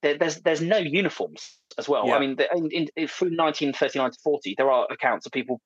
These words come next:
Speaker 1: parading for several weeks, uh, and turning up in civilian clothing.
Speaker 2: God. But,
Speaker 1: So,
Speaker 2: you know, this
Speaker 1: yeah.
Speaker 2: is often associated with the Home Guard, this, isn't it, in nineteen forty, you know, this, uh, ragtag, you know, no uniforms, no equipment. You rarely hear about it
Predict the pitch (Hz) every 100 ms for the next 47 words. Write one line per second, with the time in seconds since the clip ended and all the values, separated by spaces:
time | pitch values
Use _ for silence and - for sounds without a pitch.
0 | - 135 131 123 120 143 123 113 107 107
1 | - - - - - 123 120 123 131 123
2 | 143 143 113 113 - 139 123 127 123 117
3 | 110 110 104 - _ _ _ - - -
4 | _ - 233 320 302 - - - - -
5 | - - 220 202 - - 147 277 262 202
6 | - - - - 233 - - - - 220
7 | - 208 - 202 - 180 160 165 175 151
8 | 160 156 147 180 147 - - 165 165 143
9 | 131 147 139 135 127 - 160 151 - 127
10 | 127 127 - 139 131 123 - - - -
11 | 156 151 143 - 160 139 131 127 151 185
12 | 233 - 165 135 131 135 147 156 147 135
13 | 143 139 127 131 120 160 139 127 131 147
14 | 170 165 139 147 135 123 123 - 117